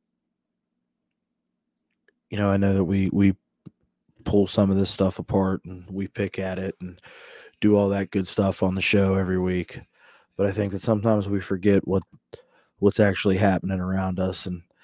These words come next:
I commend these men and women for going out there each and every night and, uh, you know, put, putting their lives <laughs> on the line to entertain us as wrestling fans. And for that, I can not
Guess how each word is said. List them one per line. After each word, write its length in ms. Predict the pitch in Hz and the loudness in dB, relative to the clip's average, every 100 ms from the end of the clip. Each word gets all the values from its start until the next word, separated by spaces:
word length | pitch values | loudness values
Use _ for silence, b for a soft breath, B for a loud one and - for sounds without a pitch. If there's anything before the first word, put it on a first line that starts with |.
| b b b - - _ - - _ _ | b b b -20 -20 _ -20 -20 _ _
I 100 | 95 | -4
commend 380 | - 110 110 104 | 2 4 6 6
these 220 | 107 98 | 4 4
men 160 | 101 | 2
and 180 | 98 98 | 2 2
women 280 | 98 98 98 | 0 0 -2
for 120 | 98 | -4
going 300 | 90 98 95 | -2 0 0
out 220 | 98 98 | 0 -2
there 180 | 98 98 | -2 -2
each 240 | 98 95 - | -2 -2 -2
and 100 | 98 | -2
every 220 | 95 95 | -2 -2
night 320 | 98 98 95 - _ _ - | -2 -2 -2 -6 _ _ -10
and, 280 | 98 92 92 | -6 -4 -4
uh, 140 | 92 | -2
you 140 | 98 | -2
know, 200 | 101 104 101 _ _ _ - | 0 -2 -4 _ _ _ 0
put, 280 | 113 - - | 2 2 -2
putting 180 | 107 98 | -4 -2
their 160 | 98 | -2
lives 340 | 98 98 98 - | -2 0 -2 -2
<laughs> 80 | - | 2
on 180 | 110 | 4
the 80 | 104 | 4
line 440 | 98 101 110 101 92 | 4 4 4 2 0
to 140 | 101 | -2
entertain 480 | 98 95 90 101 98 | 0 -2 0 0 2
us 260 | 95 92 - | 0 -2 -4
as 140 | 87 | -2
wrestling 420 | 95 95 95 90 | 0 0 -2 -4
fans. 540 | 90 90 90 87 - - B B B B B _ | -4 -4 -2 -4 -8 -18 B B B B B _
And 460 | 92 90 87 90 - | -6 -4 -4 -6 -8
for 180 | 90 | -2
that, 320 | 92 95 92 - - | 0 2 0 -4 -8
I 120 | 90 | -6
can 300 | - 92 87 _ _ _ _ _ _ _ _ _ _ - | -6 -8 -8 _ _ _ _ _ _ _ _ _ _ -6
not 580 | 98 98 95 95 92 | -2 0 2 0 -2